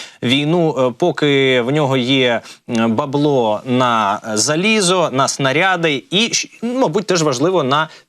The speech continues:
підкуп власних оцих солдатів. Чи не опиняється, бува, Росія, за вашою оцінкою, е, в такій ситуації, е, коли їм вигідніше всім іти на фронт,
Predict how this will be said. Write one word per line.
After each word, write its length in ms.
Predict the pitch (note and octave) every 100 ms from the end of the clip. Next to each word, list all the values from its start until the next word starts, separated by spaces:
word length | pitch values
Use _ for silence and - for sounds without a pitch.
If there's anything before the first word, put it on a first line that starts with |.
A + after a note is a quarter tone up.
| _
підкуп 540 | F#3+ A3 - - D#3 -
власних 680 | D3+ A#2 D3 E3+ - C3
оцих 300 | A#2+ C#3+ B2+
солдатів. 640 | - D#3 C3+ B2+ G#2 F#2+ E2+ - - -
Чи 320 | - G#3 F#3+
не 160 | E3+ F#3+
опиняється, 500 | F3+ G3+ A#3 G3+ F#3
бува, 220 | F3+ F3+
Росія, 400 | E3+ - F#3 B2
за 120 | C3+
вашою 300 | C3+ - C#3+
оцінкою, 400 | B2+ G3+ F#3 D#3+
е, 60 | D3
в 600 | C#3+ C#3 C3 C#3 D3 D3 C#3
такій 380 | E3 - F3+ E3
ситуації, 960 | - C3 D3 D#3 F3 - G3+ G#3 G#3
е, 840 | G3+ - C#3+ C3 C3 C3+ C3 C3 A#2+ - - _
коли 600 | F3 E3+ F3 F#3 E3 G#2+ - - - C3+
їм 520 | B2 F3 G3 C3+ -
вигідніше 840 | F2+ A#2 C#3 G#3 E3+ C#3+ B2+ - A2+
всім 360 | - F#3 D3
іти 280 | C3 C3 E3+
на 120 | C3+
фронт, 500 | - F3 A#3 B3+ -